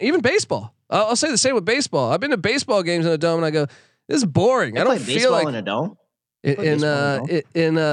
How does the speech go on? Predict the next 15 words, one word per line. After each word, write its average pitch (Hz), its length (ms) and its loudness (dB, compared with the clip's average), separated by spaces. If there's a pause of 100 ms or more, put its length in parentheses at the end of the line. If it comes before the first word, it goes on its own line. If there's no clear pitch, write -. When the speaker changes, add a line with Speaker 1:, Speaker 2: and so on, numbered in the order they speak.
Speaker 1:
Arizona. 170 540 0
Well, 127 100 -2
they 117 100 -4
ha-, 127 240 -4
they 107 160 -10
kinda 127 240 -2
have 120 220 -4
to 104 140 -4
actually 110 360 -4
in 107 140 -4
Speaker 2:
Oh. 113 40 -2
Speaker 1:
Arizona 117 400 -2
because 107 360 -6
it's 107 100 -8
Speaker 2:
Oh, 117 40 -2